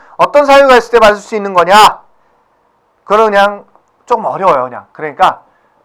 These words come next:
실업의 급증 등이라는 그 말 한마디로 그냥 무슨 얘기예요? 그 지역 혹은 그 업종이 실업자가 지금 급격하게 늘어나고 있다라는 거죠. 그래서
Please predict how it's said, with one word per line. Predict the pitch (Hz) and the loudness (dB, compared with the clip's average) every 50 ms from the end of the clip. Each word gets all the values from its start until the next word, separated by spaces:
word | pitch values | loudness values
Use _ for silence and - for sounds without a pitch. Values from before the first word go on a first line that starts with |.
| _ _ _ _ _ | _ _ _ _ _
실업의 | _ - - 269 285 262 247 254 254 247 - | _ -12 -4 0 2 2 4 4 2 0 0
급증 | - 196 180 - _ _ _ - 233 254 254 240 233 220 202 | -6 -12 -12 -14 _ _ _ -8 -4 -2 -2 -2 -2 -6 -8
등이라는 | 165 214 254 285 285 233 170 139 117 107 _ _ _ _ _ 123 131 160 160 165 151 135 123 117 107 104 110 _ _ _ _ _ _ | -4 -2 0 0 0 -2 -4 -10 -18 -20 _ _ _ _ _ -8 -6 -6 -4 -6 -8 -14 -18 -20 _ _ _ _ _ _ _ _ _
그 | _ - 175 | _ -14 -10
말 | 185 156 139 151 | -6 -4 -4 -4
한마디로 | 147 160 185 190 180 151 131 131 143 135 | -4 -8 -8 -6 -6 -8 -8 -12 -18 -16
그냥 | 120 117 117 120 _ _ _ _ _ _ _ _ _ _ | -16 -18 -20 -20 _ _ _ _ _ _ _ _ _ _
무슨 | 123 110 - - - 170 156 | _ -20 -20 -20 -18 -16 -16
얘기예요? | 139 117 104 117 131 - _ _ _ _ _ _ _ _ _ _ _ | -16 -16 -16 -18 -18 -20 _ _ _ _ _ _ _ _ _ _ _
그 | - - 156 | -20 -20 -20
지역 | 135 147 160 170 151 123 - _ _ | -18 -10 -6 -4 -4 -4 -4 _ _
혹은 | - 170 180 185 175 | -18 -16 -16 -16 -18
그 | - - 180 | -16 -10 -6
업종이 | 175 151 135 - _ - 147 143 156 185 196 185 156 156 | -6 -6 -6 -8 _ -18 -16 -16 -16 -16 -20 -20 -20 -20
실업자가 | _ _ - 254 233 233 220 226 - - 202 190 202 196 | _ _ -14 -8 -6 -6 -6 -6 -8 -10 -8 -8 -8 -8
지금 | 202 202 202 _ _ _ _ | -10 -16 -20 _ _ _ _
급격하게 | - - 208 - - _ _ _ _ _ _ _ _ _ _ _ _ - 254 233 233 - - - 247 254 196 | -16 -14 -14 -16 -16 _ _ _ _ _ _ _ _ _ _ _ _ -6 -6 -6 -6 -8 -10 -6 -4 -4 -4
늘어나고 | 143 170 214 226 202 175 160 160 | -4 -4 -4 -4 -4 -4 -8 -12
있다라는 | 160 - 208 185 190 196 196 196 | -12 -8 -6 -4 -4 -4 -6 -10
거죠. | 202 208 202 196 147 110 - - - - - | -16 -18 -16 -16 -14 -14 -14 -16 -18 -20 -20
그래서 | - 139 127 175 196 214 175 - - | -20 -12 -6 -2 0 0 0 -2 -4